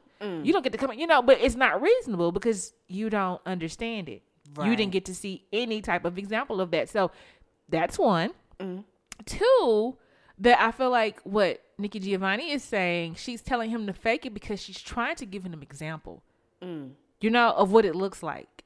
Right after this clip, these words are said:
Speaker 2: Not necessarily saying, "Be fake
Speaker 1: Mm.
Speaker 2: with me." She's saying, like, You know how you smile at him, even though you hate his guts?
Speaker 1: Mm.
Speaker 2: You might not hate my guts,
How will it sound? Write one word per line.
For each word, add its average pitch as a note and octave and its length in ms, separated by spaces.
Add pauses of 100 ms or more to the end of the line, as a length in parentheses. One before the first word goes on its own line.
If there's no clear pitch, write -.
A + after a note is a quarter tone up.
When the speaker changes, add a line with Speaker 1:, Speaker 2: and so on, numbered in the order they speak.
(100)
Speaker 2:
Not B3+ 300
necessarily A#3 520
saying, F#3 400
"Be F#3 200
fake F3 680 (200)
Speaker 1:
Mm. F#3+ 120
Speaker 2:
with F#3 180
me." F#3+ 160
She's A3 240
saying, B3 380
like, G3 300
You A3+ 100
know A#3 140
how A#3+ 120
you A#3 160
smile A3+ 360
at F#3+ 100
him, B3 300 (320)
even B3 240
though A#3 100
you G#3+ 140
hate A#3+ 220
his A#3+ 180
guts? - 640
Speaker 1:
Mm. E3+ 260 (1160)
Speaker 2:
You C4+ 200
might F4+ 160
not A#3 160
hate C#4 220
my D#3+ 140
guts, D3 480